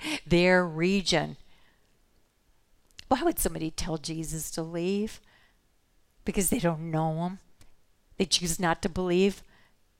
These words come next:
Why do some people start Bible study and it gets a little convicting and it gets a little challenging and it gets a little personal and it's so much easier just to stay home? Someone who doesn't know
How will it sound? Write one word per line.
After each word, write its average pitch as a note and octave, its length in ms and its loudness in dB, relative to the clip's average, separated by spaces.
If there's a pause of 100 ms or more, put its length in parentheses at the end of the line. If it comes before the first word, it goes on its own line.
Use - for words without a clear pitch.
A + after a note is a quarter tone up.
(500)
Why D#4 140 8
do C#4 180 4
some G3 260 4
people F#3+ 320 0
start E3+ 320 2
Bible F3 300 4
study F#3 360 2
and F3+ 120 -2
it - 120 -6
gets - 220 0
a F3 60 4
little F#3 360 4
convicting F#3+ 680 -2
and F3 160 -2
it - 80 -12
gets - 200 0
a F#3 60 4
little F#3 240 4
challenging F#3 640 0
and F#3 80 -2
it E3+ 140 0
gets - 180 0
a F#3+ 40 0
little F#3+ 200 4
personal F#3+ 640 2 (360)
and F#3 120 2
it's - 80 2
so G3 240 6
much G3 240 0
easier F#3 320 2
just F#3 300 0
to - 80 0
stay F3+ 300 6
home? F#3 500 2 (2250)
Someone G#3 380 2
who G3 100 2
doesn't F#3 560 0
know D#3+ 520 0